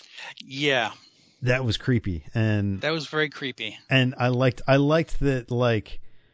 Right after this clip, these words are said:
Speaker 2: they didn't redesign it. They didn't try to make it any less impactful than it was in Infinity War.
Speaker 1: Mm-hmm.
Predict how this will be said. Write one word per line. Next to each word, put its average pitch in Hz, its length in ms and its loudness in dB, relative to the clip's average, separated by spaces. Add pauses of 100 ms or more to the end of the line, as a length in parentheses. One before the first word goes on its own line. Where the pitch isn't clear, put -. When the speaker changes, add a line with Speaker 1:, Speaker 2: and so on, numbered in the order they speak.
(1000)
Speaker 2:
they 139 200 6
didn't 151 220 8
redesign 139 560 6
it. 139 120 2
They 107 120 0
didn't 123 200 2
try 135 200 2
to 135 80 4
make 131 200 2
it 131 100 0
any 127 280 2
less 123 680 0 (220)
impactful 127 680 0
than 127 120 2
it 120 80 -4
was 117 400 2
in 113 520 0
Infinity 113 540 -2
War. 90 380 -6 (580)
Speaker 1:
Mm-hmm. 139 180 -8